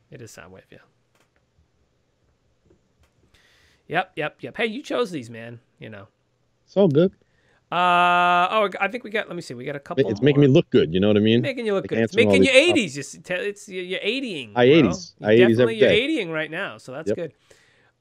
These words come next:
Speaker 1: Um, let me look. Uh, let's see. Yeah, that was that one. Number eleven. Mirage has the ability to do what?
Speaker 2: Uh,
Speaker 1: Become invisible,
Speaker 2: yeah,
Speaker 1: teleport,
Speaker 2: yeah.
Speaker 1: project holograms,
Speaker 2: A.
Speaker 1: or creates clone. A?
Speaker 2: A.
Speaker 1: Become
Speaker 2: Yep.
Speaker 1: invisible. Yes, you're correct.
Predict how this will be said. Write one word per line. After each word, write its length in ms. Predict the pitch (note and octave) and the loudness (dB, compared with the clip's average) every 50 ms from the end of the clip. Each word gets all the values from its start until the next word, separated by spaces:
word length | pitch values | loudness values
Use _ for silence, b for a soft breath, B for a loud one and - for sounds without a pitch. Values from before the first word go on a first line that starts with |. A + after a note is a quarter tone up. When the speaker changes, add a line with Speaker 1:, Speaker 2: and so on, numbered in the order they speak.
| - F3 | -8 -6
Speaker 1:
Um, 360 | F#3 G3 G3 G3 G3 F#3+ F#3 | -2 0 0 0 0 -2 -4
let 80 | F#3+ G#3 | -10 -8
me 120 | A3 A3+ | -6 -6
look. 280 | A3 G#3 G#3 - _ - | -6 -6 -6 -8 _ -6
Uh, 500 | G3+ G3 G3 F#3+ F#3+ F#3+ F#3+ F#3+ F#3 F#3 | -4 -2 -2 0 0 -2 -2 -2 -2 -4
let's 160 | F#3+ F#3 - - | -4 -6 -8 -10
see. 100 | E3 D3 | -10 -8
Yeah, 140 | D#3 D#3+ | -8 -8
that 120 | E3 E3 E3+ | -8 -8 -10
was 180 | E3+ E3+ D#3 | -12 -14 -12
that 200 | E3+ F3 E3 - | -10 -10 -10 -8
one. 140 | E3 E3+ E3 | -10 -10 -10
Number 180 | F3+ F#3 F#3 G3 | -10 -8 -6 -6
eleven. 380 | F#3 F#3+ G3 F#3+ F#3 F3+ E3 | -6 -4 -4 -4 -4 -6 -8
Mirage 500 | D#3 D#3+ D#3+ E3 F#3 G#3+ B3 C4+ C#4 C4 | -8 -6 -4 -2 -2 0 0 -2 -4 -6
has 200 | - A3 G3 D#3+ | -8 -10 -10 -10
the 40 | F3+ | -10
ability 320 | E3 D#3+ F#3 F#3+ F#3+ F3+ E3+ | -10 -10 -8 -8 -8 -10 -10
to 100 | - D3 | -14 -14
do 160 | B2+ D3 C#3 | -12 -10 -10
what? 460 | C3 C3 C#3+ C#3+ A#2+ - _ - - _ _ _ _ _ _ _ _ _ _ _ - | -10 -8 -8 -8 -8 -10 _ -20 -20 _ _ _ _ _ _ _ _ _ _ _ -4
Speaker 2:
Uh, 400 | G2 G2 G2 F#2+ F#2+ F#2+ F#2 E2+ E2+ F#2 - _ _ _ | -2 0 2 2 2 2 2 0 -4 -8 -18 _ _ _
Speaker 1:
Become 280 | - D3 - - E3 D#3+ | -20 -20 -12 -12 -10 -10
invisible, 460 | D3 C#3+ D3 F#3+ E3+ G3 F#3 G#3 G#3 G#3 G3+ | -10 -8 -8 -8 -8 -8 -8 -8 -8 -8 -8
Speaker 2:
yeah, 40 | - | -8
Speaker 1:
teleport, 560 | F3 D#3 D#3+ - G3+ A#3+ E3+ E3 E3+ - _ _ _ _ - | -8 -4 0 0 0 0 0 -6 -8 -10 _ _ _ _ -10
Speaker 2:
yeah. 60 | D#3 | -10
Speaker 1:
project 280 | E3+ C3+ D#3 D#3 D#3 - | -10 -8 -10 -12 -10 -10
holograms, 460 | D#3 D3 C#3+ C#3 C3+ D3 C#3 C#3 C3+ B2 | -10 -8 -8 -8 -8 -10 -10 -6 -2 0
Speaker 2:
A. 100 | C#3 A2 | 0 0
Speaker 1:
or 40 | |
creates 340 | - _ - C3 A#2+ A#2+ - | 0 _ -16 -16 -16 -16 -20
clone. 280 | - - B2+ A2 F#2+ _ _ _ _ _ _ - | -20 -20 -20 -20 -20 _ _ _ _ _ _ -10
A? 260 | C#3+ D3+ F#3 G#3 G3 | -8 -6 -6 -4 -4
Speaker 2:
A. 40 | - - _ | -6 -6 _
Speaker 1:
Become 180 | _ C#3+ C#3+ C#3 | _ -18 -14 -14
Speaker 2:
Yep. 60 | C#3 | -12
Speaker 1:
invisible. 220 | B2+ - A2 G#2+ | -12 -12 -12 -14
Yes, 200 | A2 A2 A2 - | -18 -18 -20 -20
you're 80 | B2 B2 | -20 -20
correct. 320 | _ - - _ _ _ | _ -20 -20 _ _ _